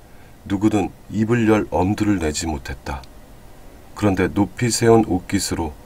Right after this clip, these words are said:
입을 감싸고 있던 옆에 남자가 갑자기 이렇게 속삭였다. "만약 마누라들이 우리가 지금 이러고 있는 꼴을 본다면 어떨까요?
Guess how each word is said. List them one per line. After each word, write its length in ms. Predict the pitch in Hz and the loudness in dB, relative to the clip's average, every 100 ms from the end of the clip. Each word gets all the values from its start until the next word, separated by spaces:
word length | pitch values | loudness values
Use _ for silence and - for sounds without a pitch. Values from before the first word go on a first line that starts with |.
| - - - - | -20 -20 -20 -4
입을 280 | 98 107 123 | 2 4 4
감싸고 520 | 110 98 101 104 98 98 | 2 0 0 0 0 0
있던 380 | 76 - 85 69 | -2 -4 -4 0
옆에 280 | 90 - 101 | -2 0 -2
남자가 520 | 82 76 78 73 73 - - - - | 0 -2 -4 -4 -6 -8 -20 -18 -6
갑자기 500 | - - 92 82 - | -6 -2 -4 -4 -2
이렇게 400 | 98 101 - 101 | 2 2 0 -4
속삭였다. 720 | - - 110 82 69 76 71 - - - - - - - - | -4 -2 -2 -2 -6 -8 -10 -12 -20 -20 -16 -14 -14 -10 0
"만약 400 | 92 101 107 - - - | 4 4 2 0 -14 -2
마누라들이 800 | 82 98 110 113 - 90 98 - | 2 4 4 0 -2 0 0 2
우리가 320 | 87 95 107 | 0 2 4
지금 340 | 110 - 110 98 | 2 2 2 2
이러고 360 | 82 92 101 | 4 2 4
있는 240 | 95 90 90 | 4 4 2
꼴을 260 | 90 95 | -2 -2
본다면 540 | 95 78 76 76 82 92 | -2 -4 0 0 0 -2
어떨까요? 680 | 80 - 101 - 76 80 98 | -4 -2 -2 0 -2 -4 -6